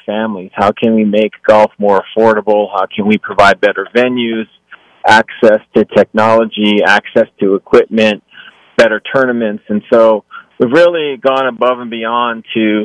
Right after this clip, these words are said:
sort of improve the overall experience for the entire family, which I think is really important. Uh, Jerome Espinosa, who's,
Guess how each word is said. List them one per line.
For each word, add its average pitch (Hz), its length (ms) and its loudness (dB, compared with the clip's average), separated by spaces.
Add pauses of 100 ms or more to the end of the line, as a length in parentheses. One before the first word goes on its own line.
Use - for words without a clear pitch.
sort 131 140 4
of 120 100 0
improve 120 480 -2
the 107 140 -2
overall 110 520 0
experience 110 720 -2 (100)
for 117 140 4
the 113 100 0
entire 113 540 2
family, 101 580 -8
which 101 260 -2
I 104 80 -2
think 110 240 -8
is 107 160 -6
really 104 220 -2
important. 101 560 -2 (500)
Uh, 107 220 6
Jerome 120 400 2
Espinosa, 117 840 -2
who's, 107 380 -8